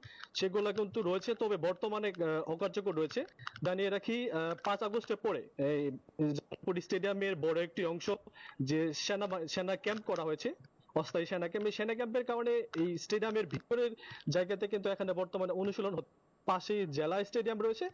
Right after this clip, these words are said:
সেখানে যে জামালপুরে যে বিভিন্ন ক্রিকেট এবং ফুটবল ক্লাবগুলো রয়েছে, তারা কিন্তু সেখানে নিয়মিত প্র্যাকটিস করে যাচ্ছে।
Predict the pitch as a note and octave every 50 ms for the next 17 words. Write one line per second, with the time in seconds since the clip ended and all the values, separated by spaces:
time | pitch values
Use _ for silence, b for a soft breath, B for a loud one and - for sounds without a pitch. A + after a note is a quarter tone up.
0 | B B B B B - - G3+ - G#3+ G#3 G#3 G#3 F3+ G#3 G3 D#3+ F3 F3 F#3
1 | G3 F#3 - - F#3+ F#3 F#3 F3+ E3+ D3 E3+ F3+ F3 D3+ F3 D#3+ E3+ E3+ E3 F3
2 | - - F3+ F3+ - G3 F3 E3 E3+ D#3+ D#3+ D3+ - F3 E3+ D#3 F#3+ G3 F3+ D3+
3 | - E3+ F3+ F3+ F#3 A3+ A3+ A3 F#3+ D#3+ D#3 D3+ - C#3+ B2+ E3 D#3+ E3 D#3+ E3+
4 | E3 D3+ E3+ D3+ - D3+ - E3 D#3 D#3 D3+ - B B B B B B D#3+ E3+
5 | F#3+ F3+ F3 E3+ D#3 E3 C3+ - D#3 - - F#3+ - - F3+ E3 D#3 D3+ D3 -
6 | - G#3+